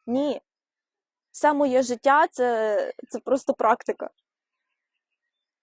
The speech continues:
Абсолютно кожен день, е, всі свої здібності я, знаєте, як, як в мене зараз життя почало будуватися?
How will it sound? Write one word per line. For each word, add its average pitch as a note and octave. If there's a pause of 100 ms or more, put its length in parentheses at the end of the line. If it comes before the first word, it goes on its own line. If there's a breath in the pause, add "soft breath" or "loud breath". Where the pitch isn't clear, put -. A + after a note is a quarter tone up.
Абсолютно C4
кожен B3+
день, A3 (840)
е, A3+ (160)
всі D4
свої A#3
здібності C4 (280)
я, B3+ (600)
знаєте, C#4
як, A#3+ (400)
як A#3
в -
мене G3+
зараз A3
життя A3+
почало G3+ (280)
будуватися? A3+